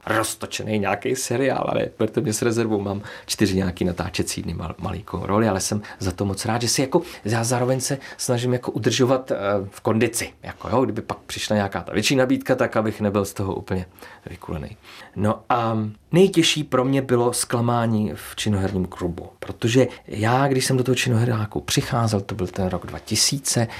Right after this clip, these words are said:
já jsem tomu strašně věřil, jo. A byla to trošku moje hloupost a já jsem takový naivní samozřejmě,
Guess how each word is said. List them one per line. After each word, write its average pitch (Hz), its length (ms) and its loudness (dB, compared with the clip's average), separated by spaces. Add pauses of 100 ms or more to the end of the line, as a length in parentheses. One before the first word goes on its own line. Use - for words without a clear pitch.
já - 80 0
jsem 95 160 2
tomu 98 180 -4
strašně - 460 -2
věřil, 85 440 -4 (100)
jo. - 80 -12 (100)
A 104 140 -2 (120)
byla 117 180 2
to - 120 -6
trošku 117 300 0
moje 107 160 4
hloupost 110 760 2
a 101 100 -2
já 95 100 0
jsem - 180 2
takový 92 300 -4
naivní 123 420 2
samozřejmě, 120 560 2